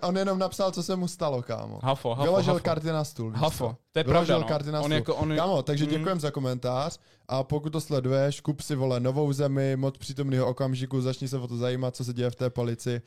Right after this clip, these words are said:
Speaker 1: a tohle tě z toho dostane, vole.
Speaker 2: Je to tak, no. Ale to jsi řekl dobře, no. Ale jako, hele, to nebyl nějaký hate, si
Speaker 1: Nebyl,
Speaker 2: myslím.
Speaker 1: nebyl
Speaker 2: On řekl
Speaker 1: to
Speaker 2: jenom,
Speaker 1: hate.
Speaker 2: hele, je to tak, že,
Speaker 1: Nebyl.
Speaker 2: eh, bu-, byli byste taky z-, eh, žárliví.
Speaker 1: Jo, přesně
Speaker 2: Takže on
Speaker 1: tak.
Speaker 2: asi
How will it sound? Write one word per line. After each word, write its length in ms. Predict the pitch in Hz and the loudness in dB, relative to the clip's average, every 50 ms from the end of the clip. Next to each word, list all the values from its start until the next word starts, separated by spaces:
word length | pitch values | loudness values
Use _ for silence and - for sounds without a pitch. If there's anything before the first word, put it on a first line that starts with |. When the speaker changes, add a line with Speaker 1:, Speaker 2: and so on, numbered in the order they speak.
| - - _ - - | -14 -20 _ -6 -4
Speaker 1:
a 80 | 120 | -4
tohle 340 | 117 - - 131 127 127 123 | -4 -2 -2 0 0 0 -2
tě 120 | 120 131 | -2 -4
z 60 | 120 - | -6 -4
toho 180 | - 120 120 | -4 -2 -2
dostane, 460 | 120 120 117 - - 113 113 110 107 | -2 -4 -6 -8 -10 -10 -10 -10 -10
vole. 160 | 104 101 - 135 | -12 -10 -8 -8
Speaker 2:
Je 140 | 135 135 | -8 -8
to 160 | 135 - 143 135 | -6 -8 -10 -4
tak, 300 | - 135 135 143 - - | -2 -2 -2 -2 -4 -10
no. 200 | 117 107 101 - _ - | -14 -14 -14 -16 _ -2
Ale 220 | 156 151 151 156 | 0 4 4 4
to 260 | 156 156 - 180 170 160 | 2 0 0 0 2 2
jsi 80 | 165 | 4
řekl 220 | 160 175 170 - 170 | 2 2 2 2 0
dobře, 280 | 175 175 160 - 120 | 0 0 -2 -4 -6
no. 200 | 107 104 110 135 _ _ - | -8 -8 -10 -10 _ _ -2
Ale 140 | 147 160 175 | 0 2 2
jako, 200 | 175 170 190 180 185 - - | 4 4 2 0 -2 -4 -4
hele, 160 | 175 165 165 156 | -2 0 0 0
to 140 | 156 175 | 2 2
nebyl 180 | 170 175 175 185 | 2 2 2 2
nějaký 240 | 175 156 139 - 131 | 2 0 0 0 -2
hate, 220 | 127 131 120 113 | -2 -2 -4 -4
si 100 | 117 131 | -6 -4
Speaker 1:
Nebyl, 100 | 131 147 175 208 294 | -2 -2 -2 0 0
Speaker 2:
myslím. 20 | 302 285 214 151 | -2 -2 -2 -2
Speaker 1:
nebyl 80 | 156 175 | 0 0
Speaker 2:
On 80 | 143 139 | 0 2
řekl 140 | 151 151 285 | 0 0 2
Speaker 1:
to 40 | 165 | 2
Speaker 2:
jenom, 180 | 156 151 151 151 | 4 4 4 4
Speaker 1:
hate. 60 | 151 | 4
Speaker 2:
hele, 200 | 151 147 151 147 | 2 4 4 2
je 100 | 147 143 | 2 2
to 100 | 151 147 | 0 0
tak, 200 | - 143 139 143 135 | 0 0 -2 -2 -2
že, 320 | 127 147 143 143 143 143 | 2 4 4 6 4 4
Speaker 1:
Nebyl. 360 | 139 185 202 208 160 131 117 113 | 2 -2 -4 -4 -4 -4 -4 -4
Speaker 2:
eh, 160 | 120 120 123 | -2 -2 -2
bu-, 180 | 127 127 131 131 | -2 -4 -6 -6
byli 200 | 135 139 143 143 | 0 0 0 2
byste 200 | 139 139 - 143 | 2 0 -2 -2
taky 220 | 139 135 - 143 | -4 -2 -2 -4
z-, 100 | 131 - - 117 113 113 113 | -4 -4 -6 -4 -4 -4 -4
eh, 60 | 113 | -2
žárliví. 400 | 123 127 117 - - - 110 110 104 | 0 2 4 4 4 2 2 -2 -2
Speaker 1:
Jo, 20 | |
přesně 120 | 104 - | -2 -2
Speaker 2:
Takže 240 | 127 123 127 143 147 | -2 0 2 2 4
on 180 | 143 139 135 135 | 4 4 4 2
Speaker 1:
tak. 60 | 135 131 | 2 0
Speaker 2:
asi 220 | 135 - - 143 | -2 -2 -2 -6